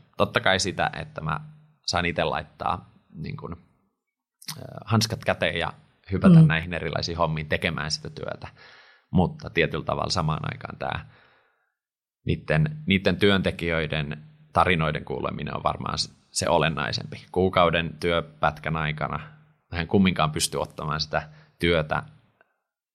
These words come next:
Speaker 1: sillä tavalla haltuun,
Speaker 2: Mm.
Speaker 1: miten se on hallussa näillä omien alojensa asiantuntijoilla ja osaajilla. Mut ehkä mä pystyn sit nostamaan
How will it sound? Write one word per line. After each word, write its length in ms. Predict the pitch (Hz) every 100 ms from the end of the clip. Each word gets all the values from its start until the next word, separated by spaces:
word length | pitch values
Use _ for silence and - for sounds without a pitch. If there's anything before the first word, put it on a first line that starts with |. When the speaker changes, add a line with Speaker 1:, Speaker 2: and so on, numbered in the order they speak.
| _ _
Speaker 1:
sillä 260 | - 98 92
tavalla 260 | 78 71 76
haltuun, 520 | 85 60 - - - -
Speaker 2:
Mm. 60 | 175 156 151
Speaker 1:
miten 280 | 78 73
se 80 | 85
on 120 | 78
hallussa 400 | 80 69 76 - -
näillä 300 | 69 - - - - - -
omien 340 | 90 87 73
alojensa 520 | 78 76 - 80 90 - - _ _
asiantuntijoilla 840 | - - - 78 - - - 50 -
ja 120 | -
osaajilla. 540 | 78 - - - - - - _ _ _ _
Mut 160 | 92 90
ehkä 200 | 78 80
mä 100 | 76
pystyn 340 | 76 - 65
sit 120 | 80
nostamaan 680 | 76 80 - 80 78 69 -